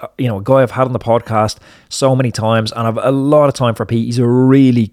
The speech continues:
good guy, but he's coming from a place where he has had World Tour contracts. He's built himself a brand. And you've these other up-and-coming kids who they wanna do anything to get what he has. So some riders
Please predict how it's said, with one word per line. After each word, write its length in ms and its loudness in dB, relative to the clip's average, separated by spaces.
good 260 2
guy, 340 2
but 120 0
he's 140 0
coming 240 -4
from 380 0
a 100 -6
place 480 -2
where 140 -2
he 160 -6
has 520 -4
had 380 -2
World 260 2
Tour 200 -2
contracts. 560 -4
He's 140 -2
built 320 0
himself 340 -2
a 60 -2
brand. 460 -4
And 240 0
you've 100 2
these 180 -2
other 300 2
up-and-coming 560 -2
kids 400 -4
who 340 2
they 120 -2
wanna 220 2
do 260 -2
anything 460 -2
to 220 -8
get 240 0
what 100 -2
he 200 -2
has. 480 -4
So 180 -4
some 380 -4
riders 460 2